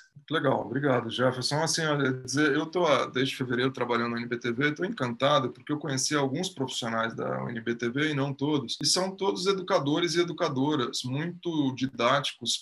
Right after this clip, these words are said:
pacientes e disponíveis pra ensinar os estudantes da nossa universidade, também os servidores técnicos e docentes, a trabalhar com audiovisual.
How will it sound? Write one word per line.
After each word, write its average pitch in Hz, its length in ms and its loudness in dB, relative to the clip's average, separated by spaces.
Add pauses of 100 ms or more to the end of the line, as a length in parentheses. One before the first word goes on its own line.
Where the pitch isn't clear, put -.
pacientes 127 640 -2
e 120 60 -4
disponíveis 120 800 -4 (120)
pra 147 380 2
ensinar 151 720 2
os 135 180 -2
estudantes 120 600 -4 (200)
da 120 120 0
nossa 120 240 -2
universidade, 123 760 0
também 117 280 -2
os 117 80 -2
servidores 120 500 -2
técnicos 123 540 0
e 120 40 -6
docentes, 131 600 -2 (200)
a 139 120 2
trabalhar 156 520 4
com 131 120 -2
audiovisual. 117 600 -2